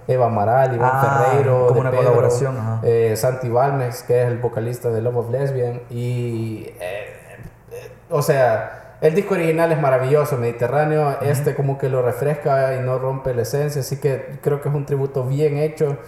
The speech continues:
Speaker 1: a un disco que yo creo que todos tendríamos que escuchar por lo menos una vez en la vida, pero escuchar así como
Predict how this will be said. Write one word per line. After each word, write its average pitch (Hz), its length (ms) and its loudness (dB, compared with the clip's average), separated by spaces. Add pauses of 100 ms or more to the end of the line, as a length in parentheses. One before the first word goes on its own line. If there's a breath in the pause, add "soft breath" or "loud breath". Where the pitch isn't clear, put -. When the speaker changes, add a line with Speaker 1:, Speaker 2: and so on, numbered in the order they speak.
(260 loud breath)
Speaker 1:
a 127 100 2
un 135 180 0
disco 135 880 -2 (380)
que 120 240 0
yo 131 140 -2
creo 135 180 -2
que 123 80 -6
todos 139 380 -2
tendríamos 123 320 -4
que 123 80 -2
escuchar 127 360 -4
por 120 140 -6
lo 117 60 0
menos 127 240 0
una 123 180 -2
vez 117 140 -2
en 113 80 -6
la 107 60 -8
vida, 113 120 -10
pero 127 140 -2
escuchar 143 360 -2
así 135 200 -2
como 113 340 -4